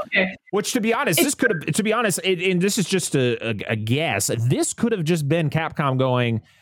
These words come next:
Speaker 2: "Hey, could you just kinda reference Japan in every single one of these movies, even if it makes no goddamn sense?"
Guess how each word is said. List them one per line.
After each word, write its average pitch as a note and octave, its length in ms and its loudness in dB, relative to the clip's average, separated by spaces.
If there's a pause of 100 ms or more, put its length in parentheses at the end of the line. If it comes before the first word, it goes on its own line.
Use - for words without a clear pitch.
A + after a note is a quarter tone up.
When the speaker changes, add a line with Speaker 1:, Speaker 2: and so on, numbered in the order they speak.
(160)
Speaker 2:
"Hey, C3 280 0
could C3+ 240 -2
you D3 140 2
just F3+ 380 -2
kinda D3+ 340 0
reference A#2 480 0
Japan A2 680 0 (280)
in A2 160 0
every G#2+ 240 0
single G#2 280 0
one G#2 100 2
of G2+ 60 0
these G2+ 180 0
movies, G2+ 380 0
even G2+ 140 0
if G2 120 -6
it F#2 40 -4
makes F#2 200 -4
no F#2+ 80 -2
goddamn F#2 360 -2
sense?" G2+ 360 -4